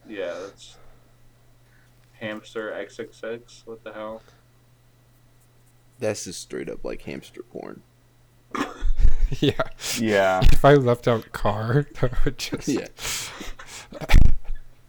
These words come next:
Speaker 2: You just get a whole bunch of furries.
Speaker 1: True.
Speaker 2: All
Speaker 4: Yeah,
Speaker 2: right.
Speaker 4: that's probably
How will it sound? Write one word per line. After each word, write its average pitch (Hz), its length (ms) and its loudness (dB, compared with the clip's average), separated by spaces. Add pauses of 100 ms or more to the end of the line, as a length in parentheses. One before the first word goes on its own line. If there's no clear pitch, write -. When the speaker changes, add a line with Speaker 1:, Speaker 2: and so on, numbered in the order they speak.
Speaker 2:
You 139 80 -12
just 139 220 -2
get 139 80 2
a 101 100 2
whole 120 160 2
bunch 120 220 -2
of 110 100 -6
furries. 101 640 -4 (1300)
Speaker 1:
True. 92 400 -18 (2500)
Speaker 2:
All 196 80 -4
Speaker 4:
Yeah, 220 80 -2
Speaker 2:
right. 180 280 -6
Speaker 4:
that's 113 220 -6
probably 92 640 -4